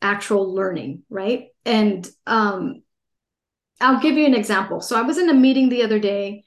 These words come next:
and we were kind of having a discussion about this. And I was trying to explain that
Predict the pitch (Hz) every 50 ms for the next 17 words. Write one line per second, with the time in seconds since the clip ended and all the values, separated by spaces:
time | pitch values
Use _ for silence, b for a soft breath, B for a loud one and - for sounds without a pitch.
0 | _ _ _ _ _ _ - 226 220 214 220 240 220 220 214 226 247 240 254 240
1 | - 240 226 226 220 214 202 202 202 202 196 - - - 196 196 - 214 190 190
2 | 180 165 165 170 - 190 180 - 202 214 208 208 - - - 285 294 320 311 269
3 | 190 - - - - - 220 226 226 220 220 208 208 214 202 185 190 190 - -